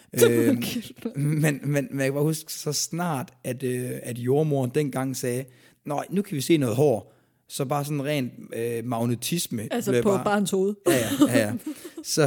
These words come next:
Speaker 1: øh, så, så blev jeg bare suget derned, og skulle bare ned og se det med det samme. Og, og så den der, og hun sad jo, altså man kunne jo se Elvas hår, altså Elvas hovedbund kunne man jo se i, i halvanden time,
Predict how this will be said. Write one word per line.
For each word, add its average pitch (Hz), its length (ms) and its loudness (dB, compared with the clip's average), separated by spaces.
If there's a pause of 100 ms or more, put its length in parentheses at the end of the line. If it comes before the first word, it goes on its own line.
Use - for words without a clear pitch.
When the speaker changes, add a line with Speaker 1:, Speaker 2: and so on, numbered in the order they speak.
(260)
Speaker 1:
øh, 120 60 0
så, 139 140 -2 (120)
så - 140 0
blev 143 100 4
jeg 131 80 4
bare 131 160 -2
suget 170 420 2
derned, 143 260 2
og 120 180 -4
skulle 123 160 -8
bare 131 140 0
ned 143 80 -2
og 120 80 -2
se 151 160 0
det 127 80 0
med 123 100 -2
det 131 100 -4
samme. 131 380 -4
Og, 123 260 -4
og 120 120 -4
så 127 160 -4
den 131 200 -4
der, 131 100 -2
og 113 200 -6
hun 120 120 -2
sad 143 200 2
jo, 110 140 0 (280)
altså 123 160 -2
man 120 140 2
kunne 123 100 2
jo 113 60 2
se 151 260 0
Elvas 135 400 0
hår, 139 460 0 (260)
altså 123 280 -2
Elvas 139 300 0
hovedbund 139 380 0
kunne 117 120 -4
man 113 100 0
jo 107 60 -4
se 147 180 0
i, 113 280 -2
i 113 240 -4
halvanden 113 320 -2
time, 160 300 -4